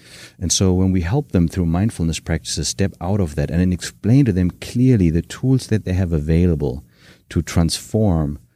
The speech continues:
their present moment experience and how that then becomes their leadership style that not only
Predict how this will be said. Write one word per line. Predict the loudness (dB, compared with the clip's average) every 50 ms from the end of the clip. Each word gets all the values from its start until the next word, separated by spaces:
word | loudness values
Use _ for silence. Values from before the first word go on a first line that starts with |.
| _ _ _
their | 0 0 0 2
present | 2 0 -2 -2 -2 -2
moment | -2 -2 -2 -2
experience | -4 -6 -6 -6 -4 -2 -2 0 -2 -2 -4 -6
and | -6 -6 -6 -6
how | -4 -2 0 0 0 0
that | 0 0 2 2 2 0 -2
then | -4 -2 0 2 2 2 2
becomes | 0 -2 -4 -4 -2 0 0 0 0 -2 -4
their | -2 0 2 4 4 2 0
leadership | -2 -2 -2 0 0 -2 -4 -6 -8 -6
style | -6 -6 -6 -6 -6 -6 -4 -4 -4 -6 -8 -8 _ _ -20 -20 _ _ _
that | -2 0 0 0 0 -2
not | -2 0 0 -2 -4
only | -4 -2 0 0 2 2 2 2 2 0